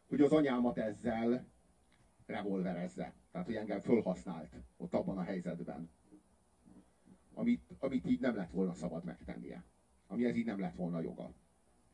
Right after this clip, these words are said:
De vannak bizonyos dolgok, amikhez a,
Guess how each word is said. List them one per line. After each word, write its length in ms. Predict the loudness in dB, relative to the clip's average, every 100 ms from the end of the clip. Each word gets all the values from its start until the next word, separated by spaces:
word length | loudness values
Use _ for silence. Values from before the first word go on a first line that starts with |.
| _ _ _ _ _ 2
De 80 |
vannak 300 | 6 8 8
bizonyos 420 | 8 8 12 10 12
dolgok, 600 | 10 12 12 12 10 0 -6 _ -20 -20 -20 -20 _ 2
amikhez 460 | 4 6 6 8
a, 380 | 12 12 10